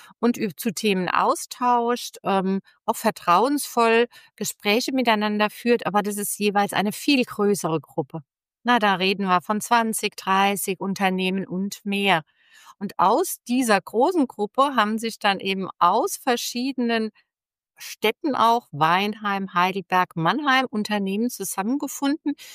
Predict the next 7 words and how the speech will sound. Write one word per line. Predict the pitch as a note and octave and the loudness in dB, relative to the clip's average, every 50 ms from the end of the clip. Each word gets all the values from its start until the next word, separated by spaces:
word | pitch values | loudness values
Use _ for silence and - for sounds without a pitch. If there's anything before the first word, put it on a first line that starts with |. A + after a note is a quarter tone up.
| - - - _ _ | -20 -20 -20 _ _
wo | - A#3 | 0 0
es | C4 - - | 2 0 0
zum | - C4 C4 A#3+ | 0 0 0 0
Teil | - A3 A3+ A#3+ A#3 | 2 2 2 2 2
auch | - - A#3+ | 0 -2 -2
schon, | - - - B3 A#3 A#3 A#3 A#3+ A#3 - _ _ _ _ _ _ _ _ | -2 -2 0 0 2 2 2 0 -2 -6 _ _ _ _ _ _ _ _
äh, | - G#3+ A3 G#3 G#3+ A3 | 2 4 4 4 4 4